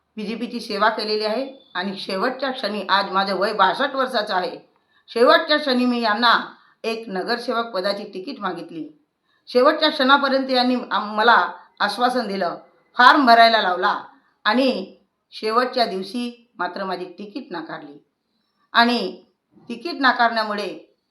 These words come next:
माझ्या कुटुंबानं हा निर्णय घेतला की, "आई, आता आपल्याला अपक्ष लढायचं आहे." अपक्ष लढून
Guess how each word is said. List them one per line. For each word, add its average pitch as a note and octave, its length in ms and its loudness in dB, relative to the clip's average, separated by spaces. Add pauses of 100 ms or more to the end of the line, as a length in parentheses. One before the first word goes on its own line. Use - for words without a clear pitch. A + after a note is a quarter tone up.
(180)
माझ्या G#3+ 220 0
कुटुंबानं A3 480 -2
हा G#3+ 160 0
निर्णय A3 280 -6
घेतला G3 300 -4
की, F#3 160 -8
"आई, F#3+ 360 -4 (500)
आता A#3+ 480 4 (180)
आपल्याला G3+ 340 -2
अपक्ष B3 400 -2
लढायचं E3+ 440 -4
आहे." - 200 -12 (840)
अपक्ष - 360 2
लढून B3 720 0